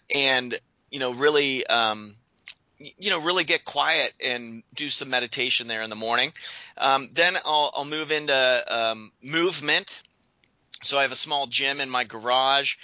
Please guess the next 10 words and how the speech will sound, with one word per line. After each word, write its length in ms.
Um, 580
I'll 320
do, 560
you 100
know, 240
alternating 960
weight 520
and 180
cardio 560
days. 540